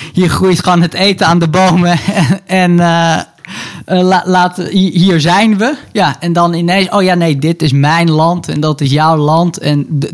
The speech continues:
dus zijn we niet hetzelfde. En dus gelden hier andere regels. En, en, en zijn we tegen jou." Ja, op het moment dat je, op een gegeven moment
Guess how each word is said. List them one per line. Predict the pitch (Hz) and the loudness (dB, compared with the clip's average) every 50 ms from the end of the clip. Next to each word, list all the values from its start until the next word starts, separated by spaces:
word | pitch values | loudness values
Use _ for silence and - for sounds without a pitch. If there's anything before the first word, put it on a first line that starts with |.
| 151 | -2
dus | 139 165 175 170 - - | 0 2 2 0 0 0
zijn | - 165 160 160 156 151 | 0 0 0 0 0 0
we | 147 | 2
niet | 147 151 156 156 - | 2 2 2 2 2
hetzelfde. | - 143 - - - 151 156 160 165 - - 147 | 0 -2 -2 -2 0 0 0 0 0 -2 -2 -2
En | 147 156 139 | -2 0 0
dus | 147 156 160 147 - | 0 0 0 0 -2
gelden | - - 156 151 151 156 156 147 | -2 -2 0 0 2 2 0 2
hier | 143 151 156 165 160 143 | 2 2 2 0 0 -2
andere | - - 160 156 156 151 151 143 143 139 139 | -4 -6 -4 -4 -2 -2 0 0 0 0 2
regels. | 143 151 160 160 156 147 - - 143 143 139 - - - | 2 2 2 0 0 -2 -4 -4 -6 -4 -4 -6 -8 -6
En, | - 147 147 143 143 139 139 - - - - - - - - - _ | -6 -4 -2 -2 -2 -4 -6 -10 -16 -20 -18 -18 -18 -20 -20 -8 _
en, | - 143 143 - - | -2 -2 -2 -2 -2
en | 143 151 143 139 | -2 -2 0 0
zijn | 143 160 147 147 143 | 0 0 0 0 0
we | 143 139 139 | 0 -2 -2
tegen | - 156 143 139 143 135 - 139 | -2 -2 -2 0 -2 -2 0 0
jou." | 135 139 147 151 147 | 2 2 2 2 0
Ja, | 147 - | -2 -4
op | - | -6
het | - - - | -10 -6 -2
moment | 156 160 147 | -2 0 0
dat | 160 151 - | -2 -2 -2
je, | - 160 | -2 -2
op | 156 135 - - - - - - - - - - - - - - - - 175 - | -2 -2 -4 -10 -20 -20 -20 -20 -20 -20 -20 -20 -20 -20 -20 -20 -8 -6 -4 -2
een | - | 0
gegeven | 202 208 180 | 0 2 4
moment | 170 185 | 4 4